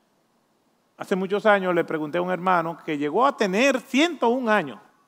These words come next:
Y cuando cumplió los ochenta, yo le dije, "¿Cómo se siente al tener un año más?". Él le dijo, "No, un año menos de los que me tocan". Y es que todos los días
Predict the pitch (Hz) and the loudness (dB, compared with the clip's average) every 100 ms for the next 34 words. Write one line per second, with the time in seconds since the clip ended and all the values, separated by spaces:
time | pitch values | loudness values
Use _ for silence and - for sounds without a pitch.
0 | _ _ _ _ _ _ _ _ 190 233 | _ _ _ _ _ _ _ _ 0 2
1 | 226 202 202 294 320 247 254 269 226 208 | 2 -2 -2 0 0 0 4 4 4 4
2 | 202 269 262 220 233 302 285 240 294 262 | 4 4 4 2 2 0 0 0 0 4
3 | 277 269 - - - 202 208 214 247 247 | 4 4 -4 -20 2 4 6 6 6 6
4 | 247 240 202 190 185 - 175 180 165 151 | 4 6 6 6 4 2 4 4 2 4
5 | 202 175 165 190 180 165 165 139 - - | 4 4 2 2 2 2 2 -2 -10 -20
6 | _ _ _ _ _ _ _ _ _ _ | _ _ _ _ _ _ _ _ _ _
7 | _ _ _ _ _ _ _ _ _ _ | _ _ _ _ _ _ _ _ _ _
8 | - 117 110 - 110 104 107 - 82 - | -6 -4 -4 -4 -6 -6 -8 -10 -18 -20
9 | _ _ _ _ _ _ _ _ _ - | _ _ _ _ _ _ _ _ _ -20
10 | _ 220 277 285 254 - 277 311 330 302 | _ 2 4 4 0 4 8 10 10 8
11 | 262 220 294 | 6 6 6